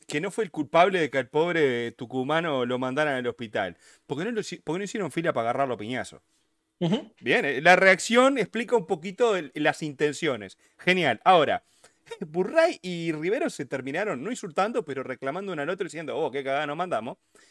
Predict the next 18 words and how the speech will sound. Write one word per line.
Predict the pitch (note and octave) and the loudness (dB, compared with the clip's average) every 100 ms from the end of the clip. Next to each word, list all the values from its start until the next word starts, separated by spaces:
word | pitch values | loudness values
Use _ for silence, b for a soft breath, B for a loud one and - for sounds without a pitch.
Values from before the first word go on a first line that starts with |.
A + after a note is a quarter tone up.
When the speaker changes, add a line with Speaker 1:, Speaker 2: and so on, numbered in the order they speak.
| b b b | b b b
Speaker 1:
Y | - G3+ | -2 4
de | G3+ | 4
Fred | - E4 | 4 0
nada. | A#3+ D#4 D3 F#2 _ _ | 6 6 6 2 _ _
O | D3 | -4
sea, | G#3 D#3 A2+ | 2 2 2
si | - | -2
Burray | F3+ A3+ F#4+ | -2 0 0
se | - | 0
hubiese | A3 F3+ | -4 -2
tirado | F3+ G#3+ | 2 2
al | C#3+ | 2
piso | F3 D#3+ A#2 | -2 -6 -4
y | |
hubiese | A#2 C#3 F3+ | -4 -2 -4
hecho | - B2+ | -6 -10
un | A2+ | -10
escándalo, | - E3 D#3+ B2+ G#2+ | 0 4 4 2 -4